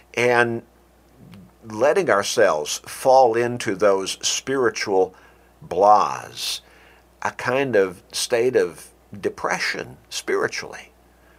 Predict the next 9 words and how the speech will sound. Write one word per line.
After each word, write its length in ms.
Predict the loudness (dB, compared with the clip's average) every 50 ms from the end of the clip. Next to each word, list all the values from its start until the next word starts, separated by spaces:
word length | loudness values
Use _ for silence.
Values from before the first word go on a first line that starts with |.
| _ _ _ _ _ _ _ _ _ -8
To 80 | -8 -8
be 160 | -6 -4 -6
in 100 | -4 -4
the 80 | -4 -4
doldrums, 960 | 0 2 4 4 4 2 0 -2 -8 -14 -14 -14 -12 -10 -10 -10 -10 -12 -14 _ _ _ _ _ _ _ _ _ _ _ _ _ _ _ _ _ _ _ _ _ _ _ _ _ _ -2
to 120 | 0 0
lack 520 | 0 2 0 0 0 0 -2 -4 -8 -6 -2
the 260 | 0 0 0 -2 -4 -10 _ -18 -16
drive 1000 | -14 -4 2 6 8 8 8 8 6 2 2 0 -6 -10 -12 -14 -16 -18 -18 -20